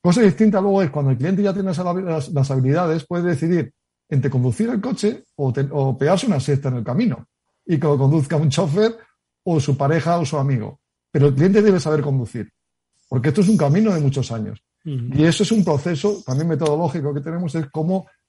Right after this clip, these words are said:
Speaker 1: nuestras habilidades y nuestro conocimiento se lo ponemos al servicio del cliente para que ad-, adquiera esas capacidades, ¿no?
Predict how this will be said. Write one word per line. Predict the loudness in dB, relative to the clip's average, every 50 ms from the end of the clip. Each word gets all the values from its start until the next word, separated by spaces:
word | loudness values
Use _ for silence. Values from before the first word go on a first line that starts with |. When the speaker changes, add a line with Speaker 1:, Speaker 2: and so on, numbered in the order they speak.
| _ _ _ _ _
Speaker 1:
nuestras | 0 2 2 2 0 -2 -4 -2
habilidades | -2 -2 0 0 2 2 2 2 2 0
y | -2
nuestro | -4 -4 -2 -2
conocimiento | -4 -2 -4 -4 -4 -4 -4 -4 -4 -4 -4 -6 -6 -6 -10 _ _ _ _ _ _ -20 -20 _ _ _ _
se | -4 -2
lo | -2 0
ponemos | 0 0 0 0 -2 -2 -2
al | -4 -4 -4
servicio | -4 -6 -4 -4 -2 -2 -2 -2
del | -2 -2 -4
cliente | -4 -6 -4 -4 -6 -4 -4 -4 -6 -6 -10 _ _ _ _
para | -4 -4 -2
que | -2
ad-, | -4 -6 -6 -10 _ _ _ _ _ _ _ _ -20 -20 _ _ _ _ _ -8
adquiera | -8 -8 -6 0 2 2 2
esas | 2 -2 -4
capacidades, | -4 -4 -4 -4 -2 -2 -2 0 0 -2 -4 -6 -8 _ _
¿no? | -8 -8 -8 -12